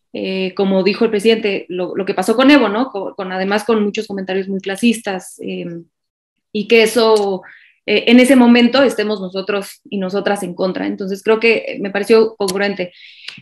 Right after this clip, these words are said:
Em, eso por un lado. Eh, lo segundo, estoy de acuerdo con, con Ingrid en que yo tampoco estoy segura que debemos dar por muerto al pri, pero en donde no estoy de acuerdo es que esto le convenga, eh, que, que la presencia de, de Alito o, o la permanencia de,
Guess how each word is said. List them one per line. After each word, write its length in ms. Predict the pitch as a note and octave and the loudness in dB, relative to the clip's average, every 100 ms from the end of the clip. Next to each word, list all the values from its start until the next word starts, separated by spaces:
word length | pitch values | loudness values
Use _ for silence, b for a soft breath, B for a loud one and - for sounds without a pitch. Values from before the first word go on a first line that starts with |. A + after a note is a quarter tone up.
| - | -8
Em, 600 | G#3 G#3 G#3 G#3+ G#3+ - _ | 0 2 4 2 0 -2 _
eso 240 | A#3+ B3 C4 | 2 2 2
por 120 | A3 | 2
un 100 | A3+ | 2
lado. 380 | A3 F#3 F3+ _ - | 2 0 -4 _ -6
Eh, 280 | G#3+ G#3 - | -4 -6 -6
lo 260 | A#3 A#3+ | 0 2
segundo, 440 | A#3+ C4+ D4+ D#4+ F4 | 4 4 4 4 4
estoy 220 | B3 C#4 | 4 4
de 60 | C#4+ | 4
acuerdo 340 | C#4+ C4+ C#4 | 4 2 2
con, 460 | B3 A3 G3+ F#3 _ | -2 -6 -8 -14 _
con 200 | - G#3+ | -6 -2
Ingrid 320 | A3+ A#3 B3 B3 | 4 4 4 2
en 160 | G#3+ | 0
que 360 | G3 F#3+ F3 - | -2 -4 -4 -8
yo 220 | F#3+ G#3+ | -2 0
tampoco 380 | A#3+ A#3+ A#3 A#3 | 4 2 2 -2
estoy 200 | B3 A3+ | -2 -4
segura 280 | A3+ A3+ A#3 | -2 -4 -4
que 80 | G3 | -6
debemos 440 | F3+ G3 A3 - | -6 -6 -8 -8
dar 200 | - G3+ | -4 -2
por 160 | G#3 G3 | -2 -4
muerto 260 | G3 G3 G#3 | -4 -4 -4
al 140 | G3 | -4
pri, 340 | F3+ C#4 - _ B B B B B | -2 -2 -2 _ B B B B B
pero 220 | - D4 | 2 6
en 140 | D#4 C#4 | 8 8
donde 240 | C4 A#3+ | 8 6
no 160 | B3+ D#4+ | 6 4
estoy 260 | - E4+ | 2 -2
de 80 | D#4+ | 0
acuerdo 540 | D#4+ D#4+ D4+ C4 C4+ C4+ | -2 -2 -2 0 -2 -2
es 220 | A#3+ A#3 | -2 0
que 160 | C4 B3 | 2 2
esto 240 | A#3+ B3+ | 2 -2
le 180 | A#3 A3+ | -2 -4
convenga, 920 | G#3 G#3+ A3 A#3+ A#3+ A#3 A3 A3+ - | -8 -6 -2 0 2 0 -2 -2 -6
eh, 460 | - F#3+ F#3 F#3 - | -10 -10 -8 -8 -4
que, 320 | A3 G#3 G#3+ - | 2 4 2 2
que 160 | A3 | 2
la 300 | G#3+ G#3+ G#3 | 2 2 0
presencia 420 | G#3+ A3 A3+ B3 | -2 -2 0 0
de, 160 | A#3 A3 | 0 -2
de 120 | F3 | -4
Alito 480 | F#3+ G3 G#3+ G#3+ G#3+ | -6 -6 -6 -4 -4
o, 240 | F#3+ F3+ - | -4 -8 -6
o 60 | |
la 160 | F#3 F3+ | -6 -4
permanencia 520 | G3 G3 G#3+ A3 A#3+ | -4 -2 -2 0 -2
de, 80 | A3+ | -4